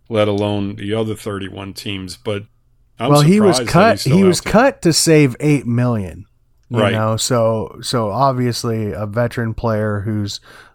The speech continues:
Speaker 2: uh, on the market for so long, he's not gonna, he's not gonna ask for that much,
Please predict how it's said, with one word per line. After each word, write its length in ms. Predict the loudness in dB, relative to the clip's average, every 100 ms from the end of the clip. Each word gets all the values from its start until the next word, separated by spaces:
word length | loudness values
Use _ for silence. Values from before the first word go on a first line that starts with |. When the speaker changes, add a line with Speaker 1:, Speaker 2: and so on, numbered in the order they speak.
| -2
Speaker 2:
uh, 300 | 0 0 2
on 220 | 0 2
the 80 | 0
market 420 | 0 0 -2 -6
for 140 | -6
so 240 | -4 -4 -2
long, 260 | -2 -2
he's 200 | -2 -2
not 160 | 0 0
gonna, 400 | -2 -4 -4 -6 -10
he's 160 | -6 -2
not 140 | -2
gonna 160 | -2 0
ask 360 | 0 0 -2
for 100 | -2
that 180 | 0 0
much, 400 | 0 -4 -4 -14